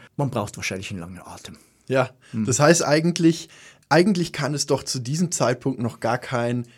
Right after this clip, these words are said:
Speaker 2: legales Gras außer medizinisches geben, oder? Denn wenn man selber anbaut, hat man frühestens im Herbst was und Anbauclubs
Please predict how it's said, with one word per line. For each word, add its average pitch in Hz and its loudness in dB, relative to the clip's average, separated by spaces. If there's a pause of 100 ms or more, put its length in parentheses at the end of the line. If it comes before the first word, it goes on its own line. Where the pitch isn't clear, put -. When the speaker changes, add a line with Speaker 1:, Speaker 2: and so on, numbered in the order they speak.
(120)
Speaker 2:
legales 120 0
Gras 113 -2
außer 127 0
medizinisches 123 -2
geben, 113 -6
oder? 127 0 (340)
Denn 135 6
wenn 127 4
man 123 4
selber 120 2
anbaut, 151 2 (220)
hat - 0
man 131 0
frühestens 123 -2
im 117 -2
Herbst 113 -4
was 180 0 (180)
und 151 0
Anbauclubs 147 2